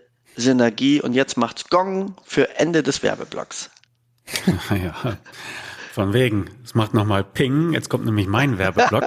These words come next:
Speaker 1: <laughs>
Speaker 2: Das Webinar ist am fünfzehnten Juli.
Speaker 1: Ah, okay.
Speaker 2: Ja,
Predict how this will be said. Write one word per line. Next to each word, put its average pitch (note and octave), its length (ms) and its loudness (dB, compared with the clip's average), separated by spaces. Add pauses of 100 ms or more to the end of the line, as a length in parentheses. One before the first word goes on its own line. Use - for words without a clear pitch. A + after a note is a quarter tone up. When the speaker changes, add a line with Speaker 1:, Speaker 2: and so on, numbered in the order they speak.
(160)
Speaker 1:
<laughs> - 160 0
Speaker 2:
Das A#2 240 0
Webinar B2 680 2
ist - 180 -2
am G#2+ 120 0
fünfzehnten A#2 680 0
Juli. F#2+ 600 0 (100)
Speaker 1:
Ah, F3 180 2 (320)
okay. - 320 0 (440)
Speaker 2:
Ja, G2+ 160 0